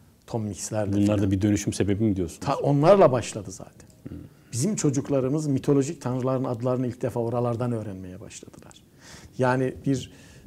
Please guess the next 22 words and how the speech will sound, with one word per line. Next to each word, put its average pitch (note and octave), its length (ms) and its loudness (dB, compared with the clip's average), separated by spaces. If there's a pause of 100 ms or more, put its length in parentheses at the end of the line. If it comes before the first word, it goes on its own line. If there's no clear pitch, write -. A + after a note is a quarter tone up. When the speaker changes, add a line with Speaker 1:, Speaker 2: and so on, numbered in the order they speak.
(120)
Speaker 1:
e, A2 400 -2 (180)
çizgi C3+ 300 0
film D3+ 280 4
vardı A2+ 240 0
hatta. G2+ 520 -6 (640)
Gölgelerin C3+ 600 4
Gücü A#2 220 0
adına G#2+ 440 -2
diye, G2+ 140 -4
He-Man A#2 580 -2
diye. E2+ 200 -12
Speaker 2:
Hmm. F#2 100 -8 (840)
Speaker 1:
İlk F#3+ 220 2
televizyonlarda B2+ 680 0
yayınlandığında A#2+ 640 -2
çocukların B2 480 -4
ufkunu C3+ 340 -2
sarmıştı. G#2+ 440 -10
Her D#3+ 140 2
gün D3 180 2
He-Man'i B2+ 340 0
seyrediyorlardı. F#2 880 -12